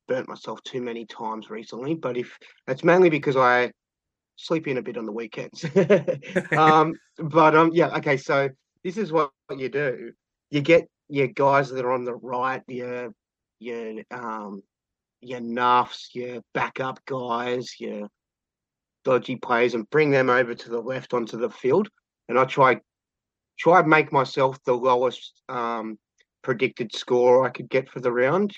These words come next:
with that. Um, if you got Supercoach Gold, it'll tell you your predicted score. So normally it's, you'll see, you know, you and your opponent about th-, thirteen hundred each or something. I'll try and get mine down to about, like, th-,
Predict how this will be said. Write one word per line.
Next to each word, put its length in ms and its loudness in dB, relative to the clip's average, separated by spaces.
with 280 -10
that. 280 0
Um, 280 -2
if 100 -16
you 80 -14
got 180 0
Supercoach 340 -8
Gold, 280 -2
it'll 120 -6
tell 180 -8
you 240 -8
your 80 -6
predicted 440 -6
score. 500 0
So 120 -2
normally 360 6
it's, 180 -4
you'll 140 -6
see, 220 0
you 220 -4
know, 120 -2
you 280 -2
and 100 0
your 120 -2
opponent 400 -4
about 240 -6
th-, 140 -10
thirteen 560 -8
hundred 360 -8
each 240 -6
or 40 -12
something. 340 -4
I'll 100 6
try 180 4
and 80 4
get 140 2
mine 260 2
down 300 0
to 100 0
about, 400 -2
like, 140 -14
th-, 140 -12